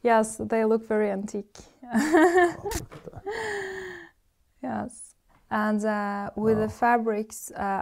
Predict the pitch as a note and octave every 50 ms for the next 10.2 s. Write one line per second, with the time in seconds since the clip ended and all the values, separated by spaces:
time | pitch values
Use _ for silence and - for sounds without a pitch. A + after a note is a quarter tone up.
0 | - - G3+ G3+ G3+ G3+ G3+ G3+ G3+ G#3+ G#3+ A3+ A3+ - - G#3 G#3+ G#3 G#3 G#3
1 | G#3 G#3 G#3 - - - - - _ - - _ _ _ _ _ _ _ _ _
2 | _ _ _ _ _ _ - A3+ A3+ A3+ A3+ A3 A3 A3 G#3 G3+ G3+ G3 F#3+ F#3+
3 | G#3 A3+ A#3+ C4 C4+ C#4 C4 A3 G#3+ G#3+ G#3+ G3+ G3+ G3+ G3+ A3 A#3+ B3+ A#3+ -
4 | G#3+ G#3+ G#3+ - - G#3 A3+ C#4 C#4+ - - - _ _ _ _ _ _ _ _
5 | _ _ - A3 G#3+ A3 G#3+ G#3+ G#3+ G#3+ G#3+ G#3+ G#3 G#3 G#3 G#3+ - - A#3 A3
6 | A3+ A3+ A#3 A#3 - A#3+ G#3 G#3 G3+ G3+ G#3 - G#3 G3 G3 G3 G3 G3+ G3+ G#3+
7 | B3 B3 A3+ A3 A3 A3 - - - _ _ G3+ G3+ G3 G3 G3 G3 G3 G3 F#3+
8 | - - _ _ _ _ _ _ _ _ _ _ _ _ A#3 G#3 F#3+ A3+ A3 A3
9 | G#3+ G#3 G#3+ A3 A3 A#3 B3 A#3+ A3+ A3 G#3+ G#3 G3+ G3+ G3 - - - - -
10 | F#3+ - -